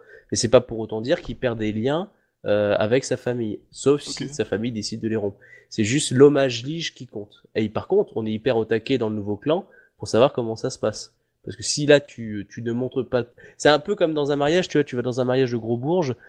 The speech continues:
Speaker 1: euh, t'as, et que toi, t'es un prolo, bah, t'es toujours un parvenu, t'as beau tout faire, t'as beau être très classe, t'as beau être tout faire, et, bah, t'arrives jamais à atteindre leur niveau, parce que si tu n'es pas né dans leur sérail, tu,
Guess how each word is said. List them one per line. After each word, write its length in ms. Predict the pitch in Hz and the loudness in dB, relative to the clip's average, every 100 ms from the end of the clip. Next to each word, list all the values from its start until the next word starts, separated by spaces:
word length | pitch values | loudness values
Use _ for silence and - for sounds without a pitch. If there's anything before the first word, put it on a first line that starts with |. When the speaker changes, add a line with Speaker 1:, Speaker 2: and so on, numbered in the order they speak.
| - - | -20 -4
Speaker 1:
euh, 180 | 110 110 | 0 2
t'as, 140 | - | 4
et 160 | - 113 | 2 2
que 60 | 123 | 0
toi, 120 | 139 | 0
t'es 160 | 120 | 0
un 140 | 107 107 | -4 -4
prolo, 340 | - 123 165 | -4 -2 0
bah, 140 | 135 107 | 0 -4
t'es 100 | 113 | -6
toujours 280 | 120 127 | -2 0
un 60 | 120 | 0
parvenu, 460 | 120 113 120 156 165 | 0 0 0 -2 0
t'as 120 | 110 | -2
beau 180 | 117 113 | -2 -6
tout 180 | - | -6
faire, 300 | 113 143 156 | -4 2 2
t'as 100 | 131 | 2
beau 140 | 104 113 | -2 -4
être 100 | 110 | -4
très 180 | - 117 | -8 -2
classe, 320 | 131 139 131 | 2 2 0
t'as 60 | |
beau 140 | 107 110 | -4 -4
être 140 | 107 | -6
tout 100 | - | -10
faire, 240 | 110 143 165 - - - - - | -2 0 0 -4 -20 -20 -16 -2
et, 840 | 107 107 101 92 80 76 80 90 | 2 4 4 0 -4 -6 -6 -6
bah, 200 | 110 117 123 | 2 2 4
t'arrives 220 | 123 113 | 2 2
jamais 320 | 120 131 156 | 0 2 2
à 80 | 135 | 2
atteindre 260 | 117 135 | 0 -2
leur 140 | 127 123 | -2 0
niveau, 180 | 139 160 | 0 -2
parce 160 | 117 | -4
que 80 | 113 | -8
si 120 | - | -10
tu 140 | - 123 | -6 -4
n'es 120 | 123 | 0
pas 180 | 139 147 | 2 2
né 80 | |
dans 140 | 143 131 | 2 0
leur 140 | 123 | -2
sérail, 460 | - 120 131 170 131 | -4 0 2 0 -4
tu, 200 | _ 110 | _ -20